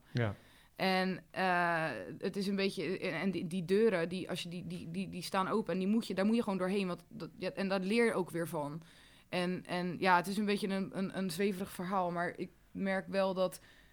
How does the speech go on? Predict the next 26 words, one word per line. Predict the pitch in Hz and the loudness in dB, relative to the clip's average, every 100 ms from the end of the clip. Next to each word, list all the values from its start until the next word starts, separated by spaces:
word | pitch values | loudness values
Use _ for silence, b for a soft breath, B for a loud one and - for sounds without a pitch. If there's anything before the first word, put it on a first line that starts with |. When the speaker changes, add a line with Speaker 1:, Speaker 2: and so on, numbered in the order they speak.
| b b - - - - | b b -20 -20 -20 -10
Speaker 2:
juist | 180 196 226 170 | 4 6 6 4
door | 202 214 | 2 4
de | |
mogelijkheden | 208 196 220 226 214 202 | 4 4 4 2 2 2
die | 190 | 0
we | 185 | -4
gekregen | 165 196 208 | -2 2 2
hebben, | 233 202 | 2 0
dat | 196 | 0
we | 185 | 0
daar | 185 202 202 | 2 4 4
weer | 190 185 165 - | 2 0 -4 -2
de | 190 | 2
hele | 190 | 4
tijd | 233 202 | 4 6
meer | 202 220 208 | 6 6 4
door | 208 | 4
hebben | 196 185 | 2 0
geleerd, | 190 190 208 208 | 0 0 2 0
waardoor | 185 190 190 | -2 0 2
we | 190 | 2
nu | 196 202 - b b | 2 2 -2 b b
zo | - 202 202 | 2 2 2
snel, | - 202 196 165 151 | 0 2 2 0 -4
zeg | 147 151 | -8 -4
maar, | 156 143 | -4 -4